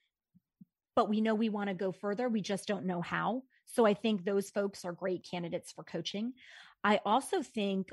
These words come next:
um, people that have gotten feedback, which I don't love that word, <laughs> but people that have gotten feedback in the past that they might have ignored because it hadn't hindered them. They were still able to move on and move up and get the next role.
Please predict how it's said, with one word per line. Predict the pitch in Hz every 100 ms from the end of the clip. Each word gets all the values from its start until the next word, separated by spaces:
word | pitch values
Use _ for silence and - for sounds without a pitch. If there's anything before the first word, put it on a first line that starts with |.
| -
um, | 202 190 185 185 185 190 - - _ _ _
people | - 269 269
that | 240 226
have | 185
gotten | 226 233 262
feedback, | 247 - 262 370 - 190 170 175 180 - - _ _ -
which | 202 208
I |
don't | 202 -
love | 202 175
that | 180
word, | 196 196 285 - -
<laughs> | -
but | 254 285 285
people | 294 - 349
that | 294
have | 269 202
gotten | 247 240 220
feedback | - 247 254 214 233 226
in | 214
the | 190 175
past | - - 160 202 311 - - - _ - _ _
that | - 202
they | 214 202
might | 208 214 214
have | 180
ignored | 185 185 180 196 240 240
because | 214 - 196 170
it |
hadn't | 180 - 202 196
hindered | 185 185 196 208 180
them. | 208 226 262 330 _
They | 185 202
were | 196
still | - - 202 185
able | 185 190
to | -
move | 190 185 190
on | 190 185 190
and | 220 180
move | 185 180
up | 190 196 240
and | 202 185
get | 170 -
the | 185
next | 185 180 -
role. | 190 185 190 240